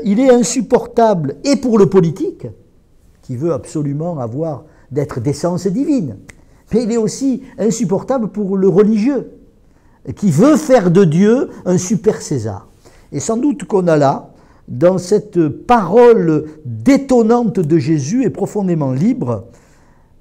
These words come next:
des éléments d'explication du fait qu'il sera rejeté par tous,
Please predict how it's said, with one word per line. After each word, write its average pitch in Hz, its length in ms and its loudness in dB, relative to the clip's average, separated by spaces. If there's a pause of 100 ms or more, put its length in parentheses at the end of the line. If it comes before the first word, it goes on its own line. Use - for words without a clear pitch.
(200)
des 165 240 0
éléments 190 240 -2
d'explication 170 720 -8
du 165 120 -8
fait 190 180 -10
qu'il 175 160 -10
sera 143 280 -10
rejeté 131 360 -8
par 156 220 -14
tous, - 420 -12